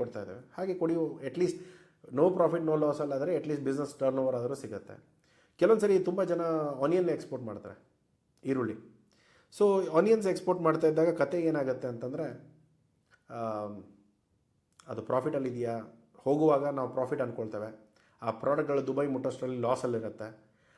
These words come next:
ಅದು ಆಯಿತು, ಇನ್ನೆರಡು ದಿನ ವೆಯ್ಟ್ ಮಾಡೋಷ್ಟರಲ್ಲಿ ಕ್ವಾ-, ಕ್ವಾಲಿಟಿ ಹಾಳಾಗ್ತಾ ಇರುತ್ತೆ. ಯಾಕಂದರೆ ಒಂಥರ ತರಕಾರಿಗಳಂತಂದರೆ ಅದಕ್ಕೊಂದು, ಆ, ಒಳ್ಳೆ ಟೈಮು ಅಥವಾ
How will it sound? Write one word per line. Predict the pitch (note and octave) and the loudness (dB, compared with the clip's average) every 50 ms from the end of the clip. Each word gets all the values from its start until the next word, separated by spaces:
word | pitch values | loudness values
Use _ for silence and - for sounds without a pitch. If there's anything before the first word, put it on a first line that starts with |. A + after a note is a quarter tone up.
| _ - - _ - C#3+ D3 | _ -20 -20 _ -10 -8 -2
ಅದು | D#3 D#3+ D#3 D#3 D3+ D3 D3 D3 D3 C#3+ C#3+ C#3 C#3 C3+ C3+ C3 B2+ C#3 C#3+ | 4 6 6 6 6 4 2 0 0 -2 -4 -4 -4 -4 -6 -6 -2 0 2
ಆಯಿತು, | D#3+ D#3+ D#3+ D#3+ D3 | 2 2 2 0 0
ಇನ್ನೆರಡು | D3 D3 C#3+ C#3 C3+ C#3 | 2 2 0 0 0 0
ದಿನ | C#3 C#3 C3 C3+ | -2 0 2 0
ವೆಯ್ಟ್ | D3 D3 D3 C#3 | 0 0 -2 -4
ಮಾಡೋಷ್ಟರಲ್ಲಿ | C3 C3 C3 C3 A#2+ - - C3+ C3 B2+ B2+ B2+ C#3 C#3 - - | -4 -4 -4 -6 -6 -6 -4 -4 -4 -4 -4 -6 -6 -6 -2 0
ಕ್ವಾ-, | B2+ A#2 A2+ A#2+ | 0 0 2 0
ಕ್ವಾಲಿಟಿ | A#2+ B2+ B2+ C#3+ B2 A#2+ | 0 0 0 -2 -2 0
ಹಾಳಾಗ್ತಾ | A#2+ B2 B2 A#2+ - B2+ A#2 A2 | 2 2 0 0 0 -2 -2 -2
ಇರುತ್ತೆ. | G#2+ G2 - - G#2 - - D3 | -2 -6 -10 -12 -16 -16 -12 -8
ಯಾಕಂದರೆ | D#3+ A3 A3+ A3+ F#3 C#3+ | -6 -4 -2 -2 -4 -4
ಒಂಥರ | C3 D3+ F#3+ F#3+ D#3 A#2+ G#2+ G2 - - - - _ _ _ - _ - | -4 -4 -4 -4 -4 -6 -8 -12 -14 -18 -20 -20 _ _ _ -10 _ -2
ತರಕಾರಿಗಳಂತಂದರೆ | A#2+ C3+ C#3+ G#3 A3 A#3 A3 G#3 G3 F#3 F#3 F3+ F#3 F3+ A3+ D4 C#4+ A#3+ F#3+ | -2 0 2 2 2 2 4 4 2 2 2 0 -4 -4 -2 -2 -2 -2 -2
ಅದಕ್ಕೊಂದು, | F3 E3 - G#3+ F#3 F3+ F3 E3+ E3 D#3+ D#3 D#3 - - - - - _ _ _ _ _ _ _ _ _ - | -4 -4 -4 -4 -4 0 0 2 2 2 0 -2 -8 -16 -20 -20 -20 _ _ _ _ _ _ _ _ _ -12
ಆ, | C#3+ C#3 C3+ C3 C3 B2+ B2+ B2 A#2+ A#2+ A#2+ A#2+ - - - _ - D3 | -8 -6 -6 -4 -4 -4 -4 -4 -6 -6 -8 -10 -16 -20 -20 _ 0 4
ಒಳ್ಳೆ | D3+ E3+ F#3 F#3+ - - E3 | 6 6 6 6 4 4 6
ಟೈಮು | D#3+ D#3+ D#3 D#3 D#3 D3+ D#3 D#3 D3+ | 6 6 6 4 2 0 -2 -4 -8
ಅಥವಾ | C#3 - C#3+ C#3+ | -6 -2 0 2